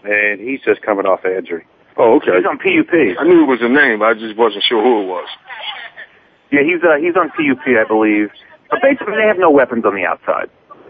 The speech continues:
Speaker 3: Bradford's not
Speaker 1: Right.
Speaker 3: dealing with a ton of weapons. If the Eagles, let's say you go fourteen nothing, seventeen nothing, and they got a pass, well,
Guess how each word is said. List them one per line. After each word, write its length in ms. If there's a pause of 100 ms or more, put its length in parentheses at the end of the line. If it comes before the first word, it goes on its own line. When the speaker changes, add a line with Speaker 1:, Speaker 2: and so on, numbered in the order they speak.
(300)
Speaker 3:
Bradford's 420
not 80
Speaker 1:
Right. 140
Speaker 3:
dealing 160
with 180
a 40
ton 100
of 80
weapons. 320 (320)
If 140
the 60
Eagles, 320
let's 120
say 100
you 100
go 180
fourteen 420
nothing, 340
seventeen 440
nothing, 360 (440)
and 120
they 100
got 140
a 60
pass, 380 (1700)
well, 260